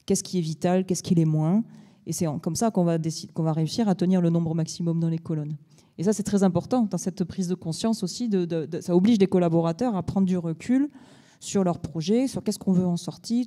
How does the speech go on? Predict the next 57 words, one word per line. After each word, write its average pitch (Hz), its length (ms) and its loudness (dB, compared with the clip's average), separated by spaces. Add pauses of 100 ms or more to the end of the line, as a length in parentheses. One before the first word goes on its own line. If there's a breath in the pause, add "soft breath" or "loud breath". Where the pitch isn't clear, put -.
(100)
toujours 254 440 0
avoir 202 280 0
en 190 120 0
tête 196 260 -2
le, 180 140 2
l'objectif 175 640 -4
à 160 60 -6
terme. 233 440 2 (500)
Et 185 60 -8
ça, 208 140 -6
je 202 80 -6
trouve 190 140 -10
que - 80 -18
c'est 180 80 -8
très - 180 -4
vertueux, 208 480 2 (420 loud breath)
parce - 140 -20
que 196 360 2
dans, 175 300 0
dans 170 160 -2
la, 165 240 -2
dans, 151 360 -8 (600)
dans 147 160 -4
le, 143 380 0
le, 87 120 -6
le 127 160 -4
feu 190 300 2
de 170 100 2
l'action 165 460 -2
d'un 156 140 -2
projet, 175 600 -2
et 156 40 -6
tu 165 140 -16
dois 151 120 -10
bien 160 140 -8
le 165 60 -6
savoir, 170 400 -2
euh, 156 120 0
c'est 180 180 -10
que 151 200 -10 (400 loud breath)
on 147 60 -4
est 151 60 -4
tête 160 160 -6
dans 151 120 -2
le 160 80 2
guidon. 185 280 4
Donc, 143 280 -6
euh, 143 120 -12
c'est, 147 220 -18
ce, - 180 -20
ce - 160 -4
recul-là, 175 640 0
il 190 100 -2
est 165 40 -4
difficile 165 420 -8
à 156 80 -4
prendre. 214 360 -2